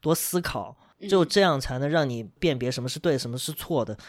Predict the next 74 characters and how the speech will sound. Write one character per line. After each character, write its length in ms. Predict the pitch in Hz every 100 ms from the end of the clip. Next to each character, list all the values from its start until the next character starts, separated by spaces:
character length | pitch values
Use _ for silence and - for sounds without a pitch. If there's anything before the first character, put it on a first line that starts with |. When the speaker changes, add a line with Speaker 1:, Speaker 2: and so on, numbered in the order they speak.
| -
Speaker 2:
嗯。 80 | 214
Speaker 1:
最 120 | 214
重 220 | 196 240 196
要 120 | 139
的 120 | 123
就 60 | 139
是 100 | 156
什 180 | -
么 80 | 120
对 200 | 151 185
你 140 | 139 117
自 160 | 180
己 120 | 147
是 120 | 117 165
好 300 | - 117 98
的， 100 | 110
对 160 | 175
你 140 | 151 110
的 100 | 120
心 220 | - 165
理 80 | 123
健 180 | 156 135
康， 180 | 139
Speaker 2:
嗯。 20 | 139
Speaker 1:
对 140 | 151
你 120 | 117
的 60 | 113
思 320 | - - 170
维。 240 | 151 117 - - -
Speaker 2:
对， 160 | 233
我， 180 | 190 208
我 80 | 214
有 100 | 320
听 220 | 254 339 320
过 120 | 320
很 280 | 247 160 -
多 200 | 208 285
人 240 | 214 175
说， 320 | - 196 190
他 200 | - 220
们 160 | 214 220
在 320 | 220 196 180
大 260 | - 214 190
学 160 | 190
的 60 | 175
时 100 | 180
候 60 |
选 200 | 175 170
的 120 | 143 160
专 260 | 202 190
业 100 | 208 180
根 160 | 240
本 100 | 196
就 100 | 170
不 140 | 185 170
是 80 |
自 140 | 175 -
己 100 | 175
喜 220 | - -
欢 220 | - 131
的， 200 | 147 - - - -
呃， 240 | - 180 170
大 160 | 247
部 100 | 226
分 200 | 226 220
都 100 | 202
是 140 | 196 196
他 100 | 196
们 140 | 196
父 160 | 190 233
母 360 | 170 92 67 - _ _
说 340 | - - 196 190
这 160 | 208
个 220 | 180 165